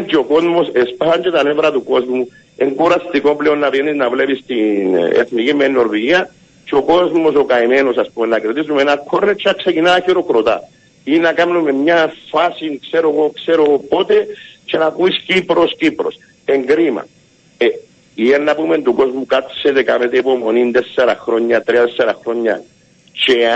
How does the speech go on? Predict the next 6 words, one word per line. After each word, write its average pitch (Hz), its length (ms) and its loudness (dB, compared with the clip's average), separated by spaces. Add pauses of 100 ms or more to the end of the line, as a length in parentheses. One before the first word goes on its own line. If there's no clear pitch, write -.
(180)
αν, 110 260 -6 (340)
ε, 104 80 -4
επιτέλους 135 540 -2
να 104 200 0
βάλουμε 117 380 0 (100)
κάτω 117 460 -2